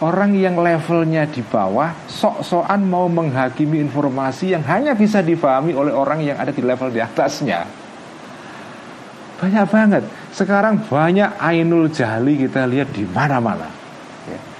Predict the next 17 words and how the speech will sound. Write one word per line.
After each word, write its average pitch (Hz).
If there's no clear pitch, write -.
Ainul 180
jahli 175
ada 165
di 147
mana-mana. 143
Makanya 156
pelajaran 131
yang 123
penting 123
kita 131
petik 107
dari 104
sini 107
malam 95
ini 98
ya. 92
Kalau 147